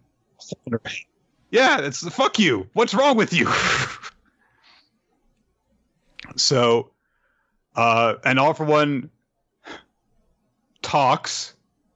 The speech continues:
and he just says, "Oh, you children just have to be paired off with these big shots. You imagine yourself special somehow, worthy of facing the Demon Lord himself?"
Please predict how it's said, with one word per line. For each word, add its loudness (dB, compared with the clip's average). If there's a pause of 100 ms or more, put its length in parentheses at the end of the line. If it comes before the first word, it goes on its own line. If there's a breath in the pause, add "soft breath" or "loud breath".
(480)
and 2
he 2
just 0
says, 0
"Oh, 4
you 2
children 0
just -2
have 2
to 0
be -4
paired 0
off 2
with -6
these 0
big -2
shots. -2
You 2
imagine 0
yourself -2
special -2
somehow, 0 (180 loud breath)
worthy 2
of -2
facing -4
the 0
Demon 0
Lord 2
himself?" -2